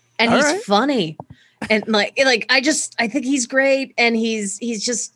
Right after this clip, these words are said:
Speaker 1: he's outstanding in the ring. He's outstanding on the mic. He's outstanding on social media. Do it. I'll wear my Tama Tonga Bullet. I have a Tama Tonga Bullet Club shirt, and it's fucking sweet.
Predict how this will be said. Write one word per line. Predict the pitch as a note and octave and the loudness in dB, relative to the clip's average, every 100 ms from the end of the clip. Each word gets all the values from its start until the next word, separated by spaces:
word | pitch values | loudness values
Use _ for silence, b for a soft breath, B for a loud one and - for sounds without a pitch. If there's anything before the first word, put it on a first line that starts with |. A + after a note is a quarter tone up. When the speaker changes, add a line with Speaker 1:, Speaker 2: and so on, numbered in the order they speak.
| _ | _
Speaker 1:
he's | A3+ A3 G3 - | -4 -2 -4 0
outstanding | A3 G#3+ - A3 A3 A3+ | 0 0 0 0 2 0
in | A3+ | 0
the | G#3+ | 2
ring. | G#3+ G#3+ G#3+ | 2 4 2
He's | G3+ | 2
outstanding | G3+ G3 G#3+ G3+ G3+ G3 | 2 0 0 2 2 2
on | G3 | 2
the | |
mic. | F#3+ F#3+ | 2 0
He's | F3+ F3+ | 0 -2
outstanding | F3 G3 F#3 F3+ | 0 2 2 0
on | F3 | -4
social | - F3 E3 | -2 -2 -2
media. | E3+ E3 E3+ F3 - _ _ _ _ - | -2 0 2 2 0 _ _ _ _ -2
Do | E3+ F3+ | 2 4
it. | D#3+ B2 _ b b b b b | 2 0 _ b b b b b
I'll | G#3 | 2
wear | C4 D4 | 2 2
my | D4 | 0
Tama | D4 C#4+ C4+ | 2 0 0
Tonga | - C4+ B3+ | -2 -2 -2
Bullet. | G#3 A3+ A#3 - B | -4 -4 -4 -6 B
I | C#4 | 0
have | F4 F4+ F4+ | 2 2 2
a | E4+ | 0
Tama | - D#4 D4 | 0 0 0
Tonga | C#4 C#4+ C4 | 0 2 0
Bullet | A3 A#3 A3 | 0 0 -2
Club | G#3+ G3+ F3 | -2 -4 -2
shirt, | - F#3+ D3+ - B B | 0 0 0 -6 B B
and | - | -10
it's | D#3+ - _ | -10 -12 _
fucking | - G#3+ E3+ | -2 -2 -4
sweet. | - E3+ A#2+ - - | -4 -6 -8 -10 -16